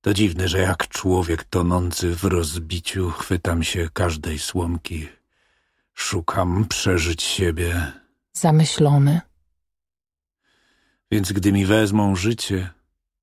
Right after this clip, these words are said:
Speaker 1: a starzec pogrzebie, kiedyś za błędnym dzieckiem po łąkach lub w borze głos matki wołać będzie: „Kordian, Kordian”.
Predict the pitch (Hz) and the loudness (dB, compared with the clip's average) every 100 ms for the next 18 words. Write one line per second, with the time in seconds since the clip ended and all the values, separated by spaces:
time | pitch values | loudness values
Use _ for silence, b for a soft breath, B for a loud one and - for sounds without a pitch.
0 | _ _ _ _ 82 - - 98 104 90 | _ _ _ _ -4 -4 0 2 4 2
1 | 87 80 - - 95 82 80 107 101 87 | -4 -8 -14 -14 -14 -10 -4 -2 -2 -4
2 | 85 85 _ _ _ _ _ _ _ _ | -6 -10 _ _ _ _ _ _ _ _
3 | _ _ _ _ _ - 104 117 131 101 | _ _ _ _ _ -2 0 0 -4 -6
4 | 92 87 - - - - - _ _ _ | -6 -10 -12 -12 -14 -16 -20 _ _ _
5 | - 95 101 92 107 123 104 104 104 98 | -12 -2 0 2 2 2 0 0 2 2
6 | 101 107 - 107 101 95 98 98 110 120 | 0 0 -2 0 0 2 0 2 2 0
7 | 107 92 95 92 87 87 85 87 95 110 | -2 -4 -2 -2 0 -2 -4 -2 0 0
8 | 104 104 104 92 107 123 - 104 113 - | -4 -6 -4 -2 -2 -2 0 0 0 -2
9 | 113 101 101 113 107 101 101 101 110 117 | 0 2 2 0 0 0 0 0 -2 -4
10 | - - 143 113 - 90 - - _ _ | -6 0 0 0 -4 -8 -10 -18 _ _
11 | _ _ _ _ _ _ _ _ _ _ | _ _ _ _ _ _ _ _ _ _
12 | _ _ - 160 139 85 - - | _ _ 0 2 2 -2 -10 -14